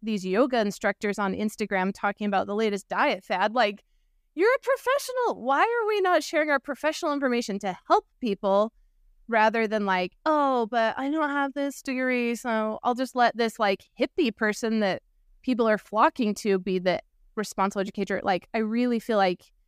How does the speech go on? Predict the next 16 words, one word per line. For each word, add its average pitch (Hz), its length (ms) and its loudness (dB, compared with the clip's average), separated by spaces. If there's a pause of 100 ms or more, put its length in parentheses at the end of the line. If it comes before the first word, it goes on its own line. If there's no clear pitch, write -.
(300)
in 226 200 2
this 214 180 0
day 190 220 0
and 180 80 -2
age, 175 220 -4
it's 202 160 -6
our 220 100 4
responsibility 196 640 -2
to 180 80 -8
meet 214 200 -2
the 220 80 -2
people 208 360 -4
where 202 140 0
they 196 140 -2
are 190 260 0 (360)
and 185 160 -6